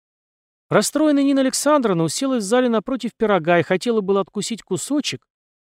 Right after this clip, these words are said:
как ей снова пришла дикая идея. Она надела верхнюю одежду, напялила наспех свои самые удобные туфли, вытащила оставшиеся на поездку к сестре деньги и, закрыв за собой дверь, направилась к Центральному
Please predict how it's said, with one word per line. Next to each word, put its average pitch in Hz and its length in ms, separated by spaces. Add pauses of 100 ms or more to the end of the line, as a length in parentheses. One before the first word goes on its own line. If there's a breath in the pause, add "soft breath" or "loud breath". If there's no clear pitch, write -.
как - 220
ей 120 160
снова 131 380
пришла 160 420
дикая 196 500
идея. 214 500 (1000)
Она 139 160
надела 131 360
верхнюю 131 440
одежду, 185 500 (300)
напялила 175 500
наспех 143 420
свои 135 260
самые 135 400
удобные 127 420
туфли, 185 500 (380)
вытащила 175 520
оставшиеся 139 600
на 135 60
поездку 135 520
к - 40
сестре 131 420
деньги 202 380
и, 185 80
закрыв 202 360
за 180 100
собой 139 360
дверь, 220 280
направилась 208 520
к - 80
Центральному 135 680